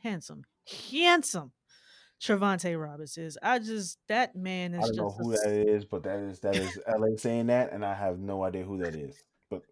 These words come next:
Speaker 2: that's L A.
Speaker 1: Tre-, Trevante Roberts is, uh, the gentleman that played the old, uh, older version or the last version of, of Chiron.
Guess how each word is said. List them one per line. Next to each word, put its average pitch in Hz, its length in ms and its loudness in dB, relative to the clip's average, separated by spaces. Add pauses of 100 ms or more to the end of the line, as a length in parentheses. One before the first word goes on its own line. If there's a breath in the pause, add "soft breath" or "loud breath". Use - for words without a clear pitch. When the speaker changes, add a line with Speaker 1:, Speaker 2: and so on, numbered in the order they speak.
(140)
Speaker 2:
that's 185 240 -8
L 175 160 -4
A. 160 40 -6
Speaker 1:
Tre-, 180 160 -4 (100)
Trevante 190 560 -2
Roberts 175 540 0
is, 165 300 -4
uh, 160 340 -4 (280)
the 170 640 -6 (520)
gentleman 185 440 -4
that 170 200 -8
played 170 260 -8
the 151 100 -12
old, 165 460 -6 (140)
uh, 151 280 -6
older 160 260 -6
version 143 560 -12 (400 soft breath)
or 185 80 0
the 180 60 0
last 190 280 2
version 147 440 -6 (160)
of, 147 320 -14
of 143 220 -16 (560 soft breath)
Chiron. 151 400 -8